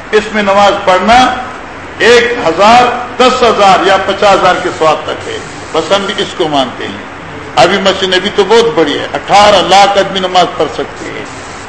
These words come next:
تو جو نسبت ہے مسجد کے ساتھ اور جہاں اتصال صفوف ہو کر آپ نماز پڑھتے ہیں تو آپ کے لیے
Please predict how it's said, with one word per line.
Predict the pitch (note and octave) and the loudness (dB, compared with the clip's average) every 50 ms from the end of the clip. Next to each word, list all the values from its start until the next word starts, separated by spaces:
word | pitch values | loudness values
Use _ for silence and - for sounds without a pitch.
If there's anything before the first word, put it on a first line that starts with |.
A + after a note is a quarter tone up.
| - - | -14 -10
تو | - E3+ D#3+ - - - - - | -10 -10 -10 -10 -14 -14 -8 -2
جو | B3 D4 D4+ D4+ D4+ D4+ D4 D4+ D#4 - - - - - - - - - - - - - A#2+ | 2 4 6 6 6 4 2 -2 -6 -8 -10 -10 -14 -16 -16 -16 -18 -18 -18 -18 -18 -14 -12
نسبت | C3 D3+ F3 A3+ A#3+ A#3+ - - E3+ A3 B3+ B3 B3 G#3+ | -12 -6 -2 -2 -2 -2 -4 -2 0 0 0 0 0 0
ہے | G#3+ A3+ A3 | 2 2 2
مسجد | G3+ G3+ G3+ F#3+ - - - F#3 G3+ G#3 - - | 2 2 0 0 0 -2 -2 -2 -2 -2 -2 -4
کے | F#3+ F3 - - | -4 -4 -4 0
ساتھ | - F3 E3 C#3+ C3 - - - - - - - - - - - | 2 2 2 2 0 -4 -10 -12 -14 -16 -16 -16 -18 -18 -6 -2
اور | C#3+ D#3+ D#3+ E3+ | 0 0 2 4
جہاں | G#3 A3 A#3 | 4 4 4
اتصال | B3 - B3 - - - G#3 - - A#3 A#3 A#3 | 4 4 2 0 0 -2 -4 0 2 4 4 4
صفوف | A3+ G#3 - - F#3+ - G#3 B3 A3 E3+ | 4 2 0 -2 -4 -2 -2 -2 0 2
ہو | G3+ A3+ A3 A3+ | 2 2 2 2
کر | A#3+ A#3 A3+ | 2 2 4
آپ | G3+ G#3+ A3 G#3+ | 4 4 4 2
نماز | G#3 G#3+ G#3 G#3+ G#3+ G3+ - - | 2 0 2 2 2 2 2 0
پڑھتے | G#3 G3 G3 - G3+ F#3+ F3+ | 0 -2 0 -2 -4 -2 -2
ہیں | F#3 F#3 D3+ - - - - - - - | -2 -2 -4 -6 -10 -14 -16 -16 -6 -4
تو | F3 | 2
آپ | F3+ F#3 G3 F#3+ F#3+ - | 4 4 4 4 2 2
کے | F#3 F#3 | 0 0
لیے | F#3 G3+ A3 A#3 B3 B3 A#3+ - | 2 4 4 4 4 2 0 -2